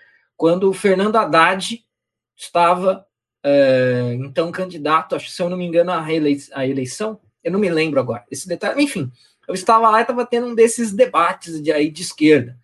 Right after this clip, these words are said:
Aí quem tava na mesa, né, isso foi na usp, eu tava nem, eu nem, enfim, quando eu fiquei lá, é, quando eu fiquei sabendo, ia ter um debate com o Fernando Haddad presente. Quem estava lá pra fazer parte do debate?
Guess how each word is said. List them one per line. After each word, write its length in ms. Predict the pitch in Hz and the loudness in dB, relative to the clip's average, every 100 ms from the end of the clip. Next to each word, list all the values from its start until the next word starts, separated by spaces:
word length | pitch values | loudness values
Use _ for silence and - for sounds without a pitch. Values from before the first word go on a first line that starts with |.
| _ _ - | _ _ -6
Aí 180 | 160 190 | -2 0
quem 180 | 240 | -2
tava 320 | 226 220 220 214 | -2 0 2 2
na 120 | 202 | 0
mesa, 540 | 190 185 156 127 - - | 2 2 2 -2 -14 -12
né, 180 | 135 | -8
isso 180 | 156 175 | -8 -10
foi 140 | - 196 | -8 -2
na 160 | 220 | 0
usp, 380 | 214 254 285 - | 2 0 -2 -4
eu 80 | 202 | -4
tava 300 | 220 247 220 | -2 -2 -2
nem, 160 | 254 392 - - | -2 -6 -10 -12
eu 80 | 196 | -12
nem, 540 | 269 480 415 285 220 _ - | -10 -12 -10 -12 -12 _ -20
enfim, 380 | 277 233 139 - _ _ | -8 -4 -4 -8 _ _
quando 140 | - 269 | -6 -4
eu 80 | 285 | -4
fiquei 240 | - 285 | 0 4
lá, 320 | 240 220 - _ _ _ _ _ _ _ - | 6 4 0 _ _ _ _ _ _ _ -2
é, 680 | 160 156 139 131 120 - - | 2 4 4 2 0 -6 -6
quando 140 | - 170 | -4 -4
eu 60 | |
fiquei 160 | - 208 | 0 -2
sabendo, 440 | - 196 180 220 | 0 2 2 2
ia 140 | 240 240 | -2 0
ter 100 | 220 | -2
um 100 | 226 | 0
debate 520 | 208 147 180 196 - | 0 2 2 0 -8
com 60 | |
o 20 | 156 | -12
Fernando 300 | 160 147 151 | -10 -6 -6
Haddad 360 | 110 139 143 | 0 0 0
presente. 640 | - 120 123 175 185 147 - _ _ - | -6 -8 -4 -4 -4 -8 -12 _ _ -2
Quem 140 | 208 | 2
estava 360 | 226 - 214 202 | 2 4 4 6
lá 120 | 180 | 6
pra 200 | 185 170 | 4 -2
fazer 480 | 160 - 175 151 165 | -2 -4 -2 0 0
parte 320 | - 170 170 | 2 0 0
do 80 | 165 | -2
debate? 640 | 165 147 131 117 - - | 0 0 0 -2 -8 -20